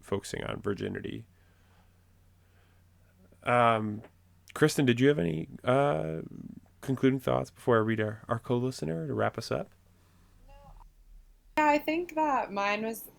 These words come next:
Speaker 2: like, kind of similar to yours, Luke, with this more holistic. I, I think before I listened to the podcast, I might have used the term, like, sexual ethic or,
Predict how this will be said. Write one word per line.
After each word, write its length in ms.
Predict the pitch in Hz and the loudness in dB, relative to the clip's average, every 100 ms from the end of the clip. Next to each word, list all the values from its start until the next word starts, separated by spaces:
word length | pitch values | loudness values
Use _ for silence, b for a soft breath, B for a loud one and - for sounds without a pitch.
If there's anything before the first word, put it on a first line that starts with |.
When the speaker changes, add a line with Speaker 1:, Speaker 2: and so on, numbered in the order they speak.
| - _ | -20 _
Speaker 2:
like, 220 | 202 196 - | -6 -6 -4
kind 200 | 196 202 | -4 -4
of 180 | 208 | -4
similar 1000 | - 180 185 180 180 175 175 175 175 180 - _ _ _ - | -6 -6 -6 -4 -4 -2 -2 -4 -4 -8 -16 _ _ _ -12
to 120 | - | -6
yours, 540 | 208 196 190 190 190 190 | -4 -4 -2 -2 -4 -6
Luke, 160 | 190 - | -8 -8
with 80 | 185 | -6
this 340 | 185 190 - - - _ _ _ _ _ | -6 -6 -14 -18 -20 _ _ _ _ _
more 280 | 202 196 196 | -4 0 0
holistic. 500 | 202 190 196 180 180 - | 0 -2 -2 -2 -2 2
I, 220 | 247 - - | 2 0 -4
I 120 | 233 | -4
think 480 | 247 269 254 - - - | -2 -4 -6 -10 -20 -4
before 400 | 214 - 190 185 | -4 -2 -2 0
I 60 | 180 | 0
listened 240 | 180 190 | -2 -6
to 60 | 185 | -6
the 60 | |
podcast, 360 | 180 170 185 185 - | -4 -6 -6 -6 -2
I 140 | 175 | -2
might 220 | 175 170 | -2 -4
have 140 | 170 165 | -4 -4
used 240 | 170 165 | -6 -6
the 80 | 180 | -10
term, 240 | 185 170 | -8 -8
like, 140 | 170 170 | -8 -4
sexual 440 | 170 175 - 175 | -4 -4 -8 -4
ethic 540 | - 233 226 220 220 - | 0 0 0 0 0 -2
or, 340 | 196 180 175 | 0 0 -2